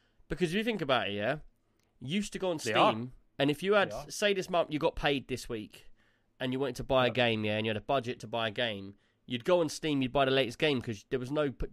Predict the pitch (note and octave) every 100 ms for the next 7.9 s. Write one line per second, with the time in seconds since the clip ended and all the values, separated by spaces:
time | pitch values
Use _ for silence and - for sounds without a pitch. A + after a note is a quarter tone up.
0 | - C#3+ C3 - A2 - G#2+ A2+ G#2 -
1 | G2+ G2 - - G#2 G2+ A#2 A#2+ F#2+ _
2 | _ - B2+ - E3 C#3+ - A#2+ A#2 A#2+
3 | - - B2+ A#2+ A#2+ A#2 A2+ A2+ C#3 A#2+
4 | G2+ B2 G2 G2 - _ _ _ _ _
5 | D#3+ D3+ F#3 G#3 G2 B2+ E3 _ - E3+
6 | E3+ D3+ D3+ C#3+ C#3 F#3 E3 D#3 C#3+ C#3
7 | C#3+ B2+ A2+ G#2+ G#2 F#2 A#2 C#3 -